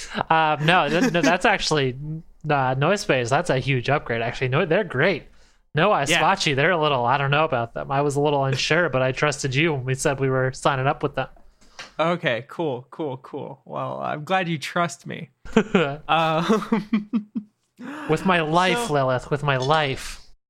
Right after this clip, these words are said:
Speaker 2: That's a bad move.
Speaker 1: <laughs> Well,
Speaker 2: I could barely, I could barely keep
Speaker 1: my life
Speaker 2: myself
Speaker 1: is in your
Speaker 2: alive.
Speaker 1: hands, Lily. <laughs>
Speaker 2: Uh,
Speaker 1: What, what does the future have in store for this podcast?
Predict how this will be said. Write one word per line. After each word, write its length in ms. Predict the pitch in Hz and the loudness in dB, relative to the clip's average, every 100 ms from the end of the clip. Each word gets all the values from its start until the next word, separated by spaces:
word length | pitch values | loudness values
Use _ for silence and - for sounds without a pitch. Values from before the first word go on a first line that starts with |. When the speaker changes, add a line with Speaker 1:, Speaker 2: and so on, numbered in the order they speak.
| _ _ _ _ | _ _ _ _
Speaker 2:
That's 300 | 165 208 208 | 2 2 2
a 60 | 170 | -2
bad 580 | 135 - 165 170 165 151 | 0 0 2 2 0 2
move. 540 | 170 190 160 135 135 - 170 170 | 2 2 0 0 0 2 0 0
Speaker 1:
<laughs> 20 | - | 0
Well, 300 | 147 214 - 135 - - _ _ 277 349 - | 2 0 -4 -14 -18 -20 _ _ -4 -2 0
Speaker 2:
I 160 | - 214 | 2 2
could 260 | 214 180 - | 2 -2 0
barely, 460 | 190 196 185 151 | 0 0 0 2
I 120 | 147 190 | 0 0
could 200 | 202 143 | -2 0
barely 300 | 170 175 160 | 0 2 0
keep 280 | - 190 156 | -2 -2 0
Speaker 1:
my 100 | 151 | 2
life 60 | |
Speaker 2:
myself 340 | 127 120 226 135 | 2 2 0 2
Speaker 1:
is 60 | |
in 60 | 151 | 0
your 80 | 139 | 2
Speaker 2:
alive. 120 | 165 | 2
Speaker 1:
hands, 460 | 185 226 233 196 - | 2 0 0 -4 -2
Lily. 320 | 170 175 170 | 0 0 0
<laughs> 20 | 220 | 0
Speaker 2:
Uh, 420 | 208 175 175 156 - - - - - 139 _ - | 0 2 0 -2 -10 -18 -20 -20 -20 -20 _ -2
Speaker 1:
What, 420 | 185 254 214 - - - | 2 2 -2 -10 -10 -4
what 280 | 180 226 247 | 2 2 2
does 160 | 233 196 | 0 2
the 80 | 190 | 0
future 380 | 196 190 185 | 2 2 2
have 200 | 170 160 151 | 2 2 0
in 60 | |
store 260 | 139 151 139 | -2 0 0
for 120 | 139 | 0
this 180 | 131 127 | -2 -2
podcast? 720 | - 117 113 127 127 - - | 0 -2 -2 -4 -2 -6 -8